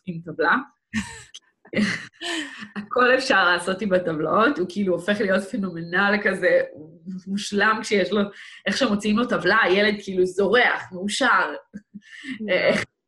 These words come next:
Speaker 1: הכל הוא עובד לפי הטבלה, ככה גמלנו אותו, ככה, כאילו הכל, הוא פשוט, הוא ילד של טבלאות.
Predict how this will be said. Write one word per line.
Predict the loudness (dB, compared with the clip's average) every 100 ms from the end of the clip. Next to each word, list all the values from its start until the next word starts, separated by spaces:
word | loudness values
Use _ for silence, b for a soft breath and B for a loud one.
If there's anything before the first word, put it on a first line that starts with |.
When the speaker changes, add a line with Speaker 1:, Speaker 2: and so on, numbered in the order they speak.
| _
Speaker 1:
הכל | 0 4 4
הוא | 2 -2 -2 0
עובד | 0 2 0 0
לפי | -2 2 2
הטבלה, | 2 2 2
ככה | 2 0
גמלנו | 0 2 0 0 -4
אותו, | -2 2 4 4 -2 B B -2
ככה, | -2 2 0 -2 -14 -8
כאילו | 2 2
הכל, | 4 4 4
הוא | 0
פשוט, | -6 -8 -10 _ _ _ _ _ _ _ -4
הוא | 2
ילד | 4 2 2
של | -2
טבלאות. | 0 0 2 4 2 0 -8